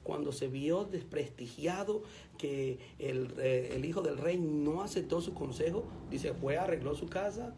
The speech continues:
y pum, se suicidó. Entonces la Biblia nos está dejando a nosotros una serie de escenas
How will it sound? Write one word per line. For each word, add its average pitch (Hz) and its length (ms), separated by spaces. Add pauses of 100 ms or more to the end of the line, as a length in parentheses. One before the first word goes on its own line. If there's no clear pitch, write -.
(280)
y 123 100
pum, 120 400 (760)
se 120 140
suicidó. 107 520 (600)
Entonces 180 320
la 151 180
Biblia 202 580
nos 135 260
está 156 320
dejando 185 500
a 135 40
nosotros 135 680 (800)
una 196 360
serie 208 540
de 143 120
escenas 139 640